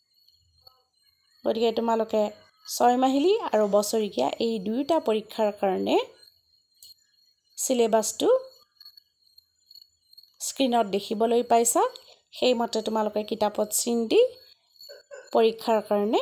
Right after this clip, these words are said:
নিশ্চয় প্ৰিপাৰেশ্যন কৰিবা। এতিয়া অসমীয়া বিষয়ৰ যিটো, আ, চি গ্ৰুপ আছে, চি গ্ৰুপ ল'ব খোজা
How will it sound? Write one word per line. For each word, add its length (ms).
নিশ্চয় 360
প্ৰিপাৰেশ্যন 580
কৰিবা। 420
এতিয়া 240
অসমীয়া 440
বিষয়ৰ 480
যিটো, 380
আ, 240
চি 420
গ্ৰুপ 280
আছে, 540
চি 340
গ্ৰুপ 520
ল'ব 340
খোজা 360